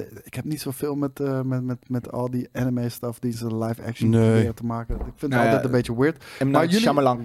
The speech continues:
Speaker 3: heeft
Speaker 1: maar
Speaker 3: het natuurlijk al voor, behoorlijk opgefuckt ook in dit geval.
Speaker 1: <laughs>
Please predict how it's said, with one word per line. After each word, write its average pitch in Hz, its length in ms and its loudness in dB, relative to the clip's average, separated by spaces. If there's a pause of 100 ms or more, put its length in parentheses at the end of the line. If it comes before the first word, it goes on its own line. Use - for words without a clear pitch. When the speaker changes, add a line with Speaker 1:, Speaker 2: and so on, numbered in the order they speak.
Speaker 3:
heeft 120 180 0
Speaker 1:
maar - 80 -2
Speaker 3:
het 117 100 0
natuurlijk 117 300 0
al 113 100 4
voor, 113 260 0
behoorlijk 113 340 2
opgefuckt - 560 -4
ook 98 140 -2
in 101 80 -2
dit 98 120 -4
geval. - 380 -4
Speaker 1:
<laughs> 135 80 4